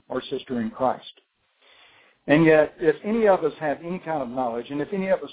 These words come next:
want to be first, then we've got to, it's got to be more than just coming forth from the words from our lips. You know, we've got to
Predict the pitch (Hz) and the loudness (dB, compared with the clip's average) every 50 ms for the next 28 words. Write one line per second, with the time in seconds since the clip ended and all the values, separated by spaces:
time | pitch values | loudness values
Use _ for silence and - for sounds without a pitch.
0 | - - 147 165 190 185 - - 160 - 135 127 - _ - - 110 107 104 - | -6 -2 0 2 2 0 -2 -10 -18 -16 -16 -16 -16 _ -14 -12 -12 -12 -12 -14
1 | - _ _ _ _ _ _ _ _ _ _ _ _ _ - 151 156 156 160 185 | -20 _ _ _ _ _ _ _ _ _ _ _ _ _ -2 0 0 2 2 0
2 | 220 202 - - 196 185 170 - - 147 151 147 143 156 170 175 - - 220 208 | 0 0 2 4 4 4 2 2 2 2 4 4 4 2 0 -2 0 2 2 2
3 | 202 185 175 175 170 165 156 160 175 180 175 - 151 139 135 143 139 - - - | 2 0 -4 -4 -2 -2 2 4 4 4 4 2 0 -2 -4 -4 -8 -6 -4 -4
4 | - 156 147 139 123 117 117 - - 170 160 160 147 - - 139 135 135 131 127 | -2 -2 -2 -6 -6 -10 -14 -8 -2 2 2 2 2 0 -4 -6 -6 -2 0 2
5 | 123 117 113 - - 135 151 156 156 151 - - - _ _ _ _ - - 131 | 0 0 0 -2 2 4 6 6 4 4 0 -8 -20 _ _ _ _ -6 -4 -2
6 | 131 123 117 113 110 123 139 190 214 185 127 - - - - - _ _ _ _ | 0 0 -2 -2 -4 -2 0 2 2 2 0 -4 -12 -20 -20 -20 _ _ _ _
7 | _ _ _ _ _ _ _ _ _ _ _ _ - 143 147 156 - 170 220 214 | _ _ _ _ _ _ _ _ _ _ _ _ -4 0 0 2 2 0 0 2
8 | - 196 175 - - 139 | 4 2 2 2 0 -8